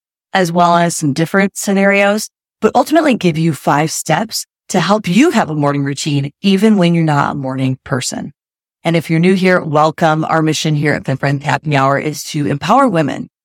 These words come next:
who view fitness and nutrition as the means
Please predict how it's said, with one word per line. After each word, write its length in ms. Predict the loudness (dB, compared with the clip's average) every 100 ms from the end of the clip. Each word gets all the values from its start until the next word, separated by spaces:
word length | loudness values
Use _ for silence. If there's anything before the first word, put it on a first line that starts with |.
| _
who 220 | -2 0 0
view 360 | 0 2 2
fitness 440 | 2 -4 -4 -2 0
and 80 |
nutrition 680 | 0 0 0 0 0 -2 -2
as 340 | 0 0 0 0
the 80 | 0
means 500 | 0 0 -2 -4